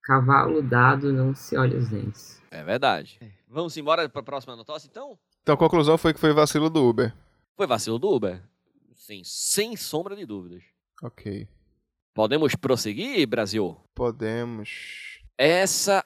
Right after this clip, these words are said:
Speaker 2: notócia foi trazida pela nossa querida pautista Carla Coelho, junto com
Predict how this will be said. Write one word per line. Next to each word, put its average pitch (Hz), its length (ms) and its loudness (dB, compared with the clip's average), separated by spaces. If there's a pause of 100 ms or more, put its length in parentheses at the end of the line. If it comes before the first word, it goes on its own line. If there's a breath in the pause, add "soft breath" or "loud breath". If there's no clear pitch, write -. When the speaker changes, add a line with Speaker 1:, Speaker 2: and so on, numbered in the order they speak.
Speaker 2:
notócia 110 1120 0 (240)
foi 165 240 8
trazida 120 840 -2
pela 127 380 -2
nossa 135 420 -2 (140)
querida 135 460 -2
pautista 131 1120 0 (420)
Carla 214 480 4
Coelho, 143 580 4 (520)
junto 190 520 4
com 180 460 2